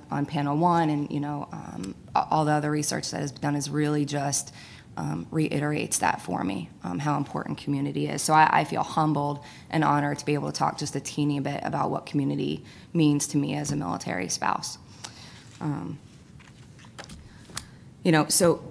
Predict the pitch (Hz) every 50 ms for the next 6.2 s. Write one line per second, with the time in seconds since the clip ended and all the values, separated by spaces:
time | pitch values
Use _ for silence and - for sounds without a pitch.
0 | - - - - - - 175 170 180 190 190 180 165 170 - 156 147 151 - -
1 | - 170 170 - - - - - - - 170 156 151 - 151 151 151 156 151 147
2 | 156 151 151 151 151 147 - 156 151 156 156 147 143 139 143 147 - - - -
3 | 147 156 151 - 165 151 151 - 151 151 147 156 160 160 156 147 147 156 147 -
4 | - - - 143 - - - 151 143 147 139 143 147 151 156 156 156 165 156 151
5 | - - - - - - 165 165 143 151 151 139 147 139 - - - 165 156 156
6 | 160 165 165 156